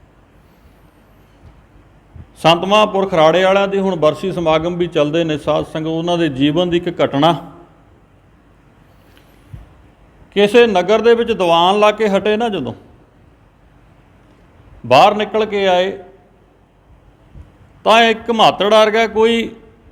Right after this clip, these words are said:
ਨਾਲ ਸੰਗਤ ਦੇ ਚਾਰ ਪੰਜ ਬੰਦੇ ਲੈ ਕੇ ਆ ਕੇ ਸੰਤਾਂ ਨੂੰ ਕਹਿਣ ਲੱਗਿਆ, ਸੰਤ ਬਾਬਾ ਈਸ਼ਰ ਸਿੰਘ ਰਾੜੇ ਵਾਲਿਆਂ ਨੂੰ ਕਹਿਣ ਲੱਗਿਆ, "ਬਾਬਾ ਜੀ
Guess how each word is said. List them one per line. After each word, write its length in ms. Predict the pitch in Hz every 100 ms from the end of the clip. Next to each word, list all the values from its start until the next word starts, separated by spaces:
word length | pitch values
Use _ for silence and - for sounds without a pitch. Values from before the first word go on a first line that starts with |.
| _ _ _ _ _ -
ਨਾਲ 380 | 151 160 190 220
ਸੰਗਤ 320 | 208 202 214
ਦੇ 240 | 196 214
ਚਾਰ 300 | 214 180 185
ਪੰਜ 240 | 180 202 190
ਬੰਦੇ 300 | 190 190 202
ਲੈ 180 | 190
ਕੇ 200 | 185 190
ਆ 120 | 180 170
ਕੇ 180 | 185 185 - - - -
ਸੰਤਾਂ 360 | 160 160 180
ਨੂੰ 100 | 185
ਕਹਿਣ 280 | 185 190 190
ਲੱਗਿਆ, 540 | 165 160 175 139 131 143 - - _ _
ਸੰਤ 220 | 156 156
ਬਾਬਾ 260 | 175 165 165
ਈਸ਼ਰ 280 | 160 160 180
ਸਿੰਘ 220 | 180 165
ਰਾੜੇ 220 | 147 143
ਵਾਲਿਆਂ 300 | 147 147 156
ਨੂੰ 140 | 156 131 - _ _ - - - _ _ _ _ _ _ _ _ _ _
ਕਹਿਣ 280 | - 226 247
ਲੱਗਿਆ, 340 | 240 214 233 233
"ਬਾਬਾ 340 | 208 196 226
ਜੀ 340 | 226 220 247